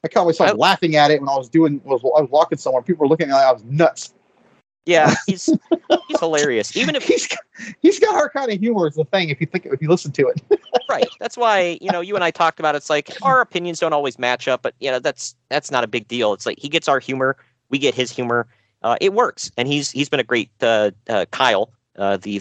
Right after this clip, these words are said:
Speaker 2: like, fifth, fifth or sixth Kyle that we freaking know. Uh, he is, uh, great for, you know, a third chair on this podcast, so, uh, I'd like to have him back eventually. I've been on his podcast a few times. It's a,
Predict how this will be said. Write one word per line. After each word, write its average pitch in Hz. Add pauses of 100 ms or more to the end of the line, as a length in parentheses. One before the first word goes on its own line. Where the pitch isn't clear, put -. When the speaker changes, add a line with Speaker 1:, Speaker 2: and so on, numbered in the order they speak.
Speaker 2:
like, 98
fifth, - (240)
fifth -
or 120
sixth -
Kyle 123
that 107
we 92
freaking 101
know. 95 (400)
Uh, 95 (200)
he 165
is, 131
uh, 107 (380)
great 123 (180)
for, 107 (180)
you 117
know, 107
a -
third 117
chair 120 (160)
on 110
this -
podcast, 117
so, 104 (340)
uh, 95
I'd 95
like 107
to 107
have 104
him 98
back 104
eventually. 104
I've 101
been 104
on 101
his 101
podcast 101
a -
few 107
times. 98
It's -
a, 110